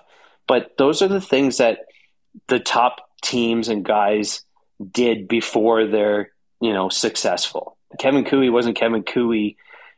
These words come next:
know, when he was first starting out, and he went out and he played events and got better by playing against you guys and losing and learning and stuff like that. I, I feel like right now there's a lot of teams that just say, "Well, I'm not gonna be that good, so I'm not gonna try."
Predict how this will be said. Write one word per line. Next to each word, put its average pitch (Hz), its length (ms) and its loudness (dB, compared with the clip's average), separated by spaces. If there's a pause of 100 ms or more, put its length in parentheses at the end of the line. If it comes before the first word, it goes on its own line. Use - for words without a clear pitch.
(120)
know, 101 220 2
when 104 160 0
he 107 80 2
was 101 120 0
first 110 300 -2
starting 98 280 -2
out, 127 180 2
and 107 80 -2
he 110 80 0
went 110 180 0
out 113 160 2
and 107 260 -4 (300)
he 120 140 -2
played 113 340 2
events 107 480 0
and 101 220 -2 (420)
got 113 300 0
better 107 260 2
by 98 360 0 (140)
playing 104 360 -2
against 110 340 -2
you 120 140 0
guys 87 360 -2
and 98 200 -2
losing 110 500 2
and 90 240 -6
learning 104 640 0
and 95 140 -6
stuff 110 240 -2
like 98 140 -4
that. 113 260 2 (280)
I, 113 220 2
I 107 120 2
feel 123 300 0
like 123 220 2
right 104 160 0
now 113 240 0
there's 104 220 -2
a 107 40 -2
lot 107 160 2
of 95 80 -8
teams 113 280 -2
that 107 100 -2
just 113 180 0
say, 104 220 -2 (320)
"Well, 135 160 4
I'm 139 160 2
not 131 220 -2
gonna 131 180 0
be 120 120 -2
that 107 200 -2
good, 113 220 -4
so 110 160 -2
I'm 113 100 -2
not 110 140 -4
gonna 131 160 -2
try." 127 400 -2